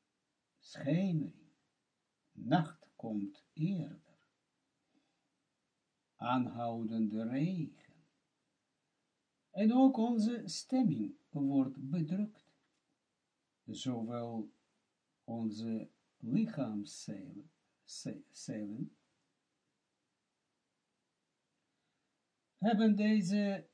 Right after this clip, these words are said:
openheid niet meer. Want de hemel is als het ware ook bewolkt. En onze, en onze cellen kunnen niet uitzetten.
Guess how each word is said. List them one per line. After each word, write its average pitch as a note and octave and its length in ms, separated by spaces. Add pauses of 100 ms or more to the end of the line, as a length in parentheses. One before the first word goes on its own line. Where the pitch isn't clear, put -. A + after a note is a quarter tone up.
(1800)
openheid D3+ 960
niet A2+ 300
meer. E3+ 400 (1900)
Want F3+ 400
de F3+ 80
hemel F3+ 600
is D#3 320
als D3+ 220
het D#3 140
ware D#3 400
ook D#3+ 360
bewolkt. E3 760 (1080)
En C#3 200
onze, C3 540
en B2+ 220
onze A#2+ 400
cellen B2+ 720 (1120)
kunnen A#2+ 680
niet A2 560 (220)
uitzetten. G3 880